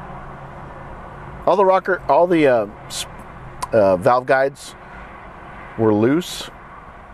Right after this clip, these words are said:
I should say the valve adjustments. I loosened those all up.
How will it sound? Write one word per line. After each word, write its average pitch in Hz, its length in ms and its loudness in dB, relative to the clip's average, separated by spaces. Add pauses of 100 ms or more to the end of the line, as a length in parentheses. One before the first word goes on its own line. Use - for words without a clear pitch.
(260)
I - 80 -8
should 104 160 -8
say 113 140 2
the 101 100 0
valve 113 280 2
adjustments. 101 580 -2 (360)
I 117 120 6
loosened 113 460 4
those 107 200 2
all 104 220 6
up. 104 240 4